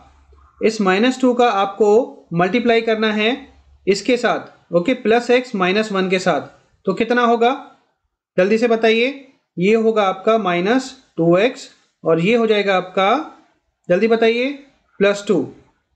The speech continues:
ओके, माइनस टू into माइनस वन, that means plus two। Again आप यहाँ पर लाइन ड्रॉ करोगे, फिर माइनस करोगे। ओके, ये आपका टर्म बन जाएगा प्लस का और यहाँ पर आप करेंगे माइनस।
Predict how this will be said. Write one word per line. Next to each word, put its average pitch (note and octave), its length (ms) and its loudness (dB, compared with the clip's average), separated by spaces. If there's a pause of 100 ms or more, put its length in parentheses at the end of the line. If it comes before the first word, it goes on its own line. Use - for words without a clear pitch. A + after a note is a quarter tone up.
(200)
ओके, E3+ 360 0
माइनस F#3+ 460 -2
टू A#3 200 4
into G3+ 320 0
माइनस G#3 380 0
वन, A3+ 200 0
that G3 220 -2
means D#4 260 2 (480)
plus F#3+ 260 0
two। D#3+ 160 0 (800)
Again A3+ 420 0 (120)
आप F#3 200 -2
यहाँ G3 140 -2
पर G#3 120 0
लाइन F3+ 260 -2
ड्रॉ A3 140 2
करोगे, A3 400 2 (480)
फिर F#3 120 2
माइनस F3+ 360 0
करोगे। A3 360 2 (840)
ओके, E3+ 320 0 (320)
ये E3+ 120 0
आपका G3 280 0
टर्म G3+ 220 -2
बन G3 160 0
जाएगा F#3+ 260 2
प्लस F3 300 -2
का A3+ 160 2 (640)
और D#3+ 140 0
यहाँ F#3 220 0
पर G#3+ 140 0
आप G#3 160 -2
करेंगे F#3+ 300 -2
माइनस। F3 520 0